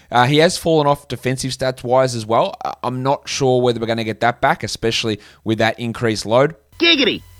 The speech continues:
Speaker 1: that he is dealing with offensively, but just getting a guys like, um, uh, Giddey around to help with the pl-, playmaking. Also, losing Al Horford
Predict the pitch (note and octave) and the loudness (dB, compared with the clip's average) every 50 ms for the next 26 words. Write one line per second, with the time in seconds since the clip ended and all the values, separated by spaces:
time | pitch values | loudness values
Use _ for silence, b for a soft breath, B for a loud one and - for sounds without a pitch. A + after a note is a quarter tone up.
0 | - - - - B2+ B2 A#2+ A#2 A#2 A#2 A2 G#2 - A#2 A#2+ A#2+ A#2 A2+ A2+ A2+ | -20 -16 -4 -2 0 2 2 0 0 -2 -4 -4 -2 -2 -2 -2 -2 -2 -2 -2
1 | A2 - A2 A2+ - - A2+ A#2 A#2 - B2 C#3 D3 C3+ A2 A#2 A#2 A2+ G#2+ A#2+ | 0 0 0 0 0 0 -2 -2 -2 -4 -4 -2 -2 0 0 0 0 0 -2 -8
2 | A#2+ A2 G#2+ G2+ C3+ C#3 C#3+ C#3+ C#3 C3 A2+ G2 A#2 A#2 A#2+ A#2+ A#2+ A#2 A#2 A2+ | -10 -10 -6 -2 -2 -2 0 -2 -4 -6 -4 0 2 4 4 4 4 4 2 0
3 | G2 F#2+ G2+ G#2+ A2 A#2 A#2 A#2+ - - - - - G#2+ A2 A2 A2 G#2+ A2 A2 | -4 -6 -6 -2 -2 0 -2 -2 -4 -10 -12 -8 -4 -4 -2 -2 -4 -4 -6 -10
4 | A2 - _ - - _ _ _ _ _ _ - - - _ G2+ G#2+ G#2+ G#2 G#2+ | -12 -16 _ -20 -20 _ _ _ _ _ _ -20 -20 -12 _ -4 -4 -2 -4 -4
5 | G2 A#2 A#2 A#2 A#2 A2 A2 A2+ A2+ A2+ A2 A2+ G#2 G2+ A2+ - G#2 G2 G2 - | -6 -6 -2 -2 0 0 0 0 -2 -2 -2 -2 -4 -4 -4 -4 -6 -10 -10 -10
6 | - B2 A#2 - - C3+ C#3 C#3 C#3+ C#3+ C#3 - D3 C3+ B B B - F3+ A3+ | -12 -14 -14 -4 0 0 2 2 0 -2 -2 -4 -8 -10 B B B -2 0 0
7 | G#3+ G3 F3 F3 G3 G#3 F3+ E3+ D3 C#3 C#3 C3+ B2 A#2 B2 A#2+ B2 B2 B2 G#2+ | 2 0 0 0 0 0 0 0 2 2 2 2 2 2 0 0 0 0 -2 -4
8 | G#2+ | -6